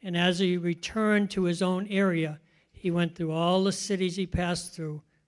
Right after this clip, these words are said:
preaching Jesus Christ and accomplishing his calling all the more.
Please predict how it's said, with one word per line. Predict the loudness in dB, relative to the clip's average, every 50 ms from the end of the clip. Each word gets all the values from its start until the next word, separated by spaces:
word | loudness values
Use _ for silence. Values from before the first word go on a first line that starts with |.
| _ _
preaching | -6 -2 -2 -2 -2 -2 -2 -2 -2
Jesus | -4 -4 -4 -4 -4 -6 -8 -10 -10 -12
Christ | -14 -12 -12 -10 -10 -10 -10 -12 -14 -16 -20 _ _ _ _ _ _ _ _ _ _ _ _ _ _ _ _ -14
and | -12 -10 -10
accomplishing | -10 -8 -4 -2 -2 -2 -2 -6 -12 -10 -8 -6 -6 -4 -6 -6 -8 _ _ _ _ _ _ _ _
his | -16 -14 -14 -14
calling | -14 -12 -8 -6 -4 -4 -2 -2 -4 -4 -6 -8 -10
all | -10 -8 -8
the | -8 -8
more. | -8 -6 -6 -6 -6 -8 -12 -20 -20